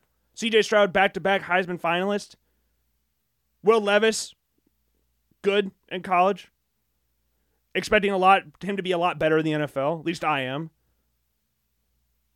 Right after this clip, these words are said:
But I, I, Pete Prisco always has a fun tweet in him. Always has a fun tweet. <laughs> It's always fun. Always fun with Pete Prisco. But, uh,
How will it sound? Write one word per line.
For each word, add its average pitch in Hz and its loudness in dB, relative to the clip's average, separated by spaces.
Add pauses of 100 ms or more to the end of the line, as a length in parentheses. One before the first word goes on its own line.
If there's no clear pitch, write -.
(300)
But 165 -4
I, 135 -6
I, 160 -6 (120)
Pete 170 -10
Prisco 151 -4
always 127 -4
has 117 -12
a 110 -14
fun 107 -12
tweet 98 -14
in 95 -16
him. 98 -18 (240)
Always 165 0
has 120 -10
a 107 -12
fun 98 -16
tweet. - -12
<laughs> - -12 (1800)
It's 262 -6
always 220 6
fun. 131 -6 (500)
Always 196 4
fun 151 0
with 139 -2
Pete 131 -8
Prisco. 113 -10
But, 208 4
uh, 208 8